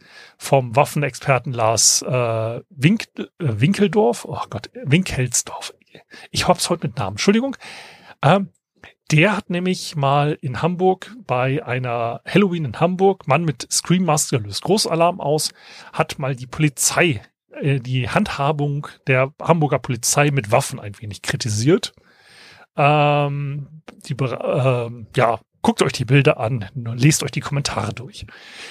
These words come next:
Jetzt kommen wir zum Hauptthema. Dem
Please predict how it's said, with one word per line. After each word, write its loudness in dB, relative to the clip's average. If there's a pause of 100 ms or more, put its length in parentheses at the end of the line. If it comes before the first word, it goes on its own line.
(200)
Jetzt 2
kommen -2
wir -2 (180)
zum 0 (300)
Hauptthema. -4 (1160)
Dem 2